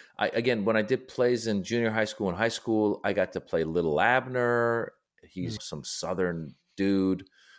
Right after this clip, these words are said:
Speaker 1: I got to play Batman. I got to do all kinds of
Speaker 2: <laughs>
Speaker 1: parts. And I was like, "Oh, wow, this is cool. I'll be an actor and I get to play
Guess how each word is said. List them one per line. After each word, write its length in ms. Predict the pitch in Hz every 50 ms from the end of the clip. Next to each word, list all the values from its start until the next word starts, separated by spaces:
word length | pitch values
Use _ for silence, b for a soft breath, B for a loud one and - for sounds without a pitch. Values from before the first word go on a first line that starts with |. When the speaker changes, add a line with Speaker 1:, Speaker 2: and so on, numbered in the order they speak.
| b b
Speaker 1:
I 80 | b 101
got 140 | 101 98 -
to 80 | -
play 220 | - - 73 65 - - _ -
Batman. 920 | 123 127 127 123 - 107 113 113 110 110 107 107 104 104 101 101 101 98
I 100 | - 90
got 180 | 80 82 82 -
to 100 | - -
do 160 | - 87 80
all 160 | 80 95 120
kinds 360 | 123 - - 117 113 110 98 -
of 180 | 95 - -
Speaker 2:
<laughs> 20 | -
Speaker 1:
parts. 340 | 104 98 98 98 98 -
And 80 | 101 95
I 60 | 95
was 120 | 95 92 104
like, 140 | 98 92 -
"Oh, 120 | 151 160
wow, 180 | 151 165 160 117
this 220 | 101 113 - -
is 80 | 107 -
cool. 260 | - - 165 123 85
I'll 60 | 80 95
be 120 | 98 95
an 80 | 92 87
actor 300 | 87 95 107 - - 113
and 80 | 104
I 40 | 95
get 140 | 85 92 -
to 60 | - -
play 240 | _ - 98 92